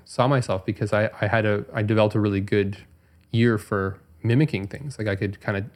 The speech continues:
ape a style, like, very, very easily. The problem with that is that you, it, it, the more you get into perfecting how well you can ape a style, the, the further away your, like,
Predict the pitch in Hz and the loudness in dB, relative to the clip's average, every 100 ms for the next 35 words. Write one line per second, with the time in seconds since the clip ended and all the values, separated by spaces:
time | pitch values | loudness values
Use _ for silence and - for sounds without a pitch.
0 | _ 107 110 113 - - 107 104 92 95 | _ -2 -2 -2 -4 0 2 2 0 -4
1 | 98 - - - _ - _ _ _ _ | -8 -12 -20 -20 _ -20 _ _ _ _
2 | 156 - 302 302 139 190 123 123 120 113 | -14 -14 -16 -12 -10 -2 2 4 4 4
3 | 110 104 101 107 104 95 120 - _ _ | 4 2 2 0 -2 -6 -8 -12 _ _
4 | _ _ _ _ _ _ _ _ 107 123 | _ _ _ _ _ _ _ _ 0 4
5 | 117 110 101 117 110 110 104 101 98 131 | 4 4 4 4 4 4 2 2 0 2
6 | 107 104 101 - _ 147 - _ - - | 2 2 2 -2 _ -10 -10 _ -18 -18
7 | _ - - 131 117 117 117 107 107 104 | _ -14 0 2 4 4 4 4 4 2
8 | 107 - 104 - 107 107 101 95 104 104 | -2 -2 0 2 2 0 -2 0 2 2
9 | 98 98 98 113 101 98 104 - - 113 | 2 0 -2 -2 -2 -2 -2 -2 2 4
10 | 107 98 98 101 113 104 131 104 98 _ | 4 2 0 0 0 -2 -2 -4 -6 _
11 | _ - 110 107 104 101 98 95 98 98 | _ -6 -4 -2 0 0 0 0 -2 -2
12 | 110 | -4